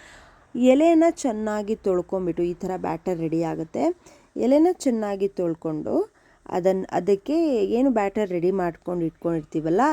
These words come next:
ಅದನ್ನ ಸವರಿ, ನೀಟಾಗಿ ಸವರಿಬಿಟ್ಟು ರೋಲ್ ಮಾಡಿ, ಈ ಥರ ರೋಲ್ ಮಾಡಿ, ಆಮ್, ಏನು ಇಡ್ಲಿ ಪಾತ್ರೆಯಲ್ಲಿ ಒಂದು ಇಪ್ಪತ್ತು ನಿಮಿಷ ಬೇಯಿಸ್ಬೇಕಾಗತ್ತೆ.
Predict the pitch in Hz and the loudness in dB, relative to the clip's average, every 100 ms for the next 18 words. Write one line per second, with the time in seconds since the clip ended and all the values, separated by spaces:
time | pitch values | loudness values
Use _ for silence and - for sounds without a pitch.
0 | 285 - - - 185 180 190 226 359 - | -2 -12 -18 -6 -2 0 0 2 0 0
1 | 302 294 254 226 302 453 _ _ - 214 | 2 4 2 0 -2 -4 _ _ -8 -4
2 | 226 247 247 233 202 208 208 196 185 196 | 0 -2 0 -2 -2 -4 -4 -2 0 0
3 | 175 180 277 208 196 240 233 190 165 202 | -2 -2 0 2 4 4 2 -2 -6 -4
4 | 311 330 202 196 190 190 175 185 196 180 | -4 -4 -6 -2 0 0 0 0 0 -4
5 | 160 190 349 - - - - - 196 185 | -6 -4 -6 -8 -20 -20 -8 -2 2 2
6 | 180 185 175 - 190 190 185 185 185 180 | 0 -2 -4 -2 0 0 0 0 0 0
7 | 220 247 202 180 175 165 165 156 139 208 | 0 2 2 0 -4 -6 -4 -2 -2 0
8 | 349 285 233 214 220 - 415 339 269 226 | 2 2 0 -2 -4 -2 2 4 2 2
9 | 262 185 180 196 - 165 165 160 151 - | 0 2 2 0 -2 -4 -4 -6 -6 -8
10 | 190 | -10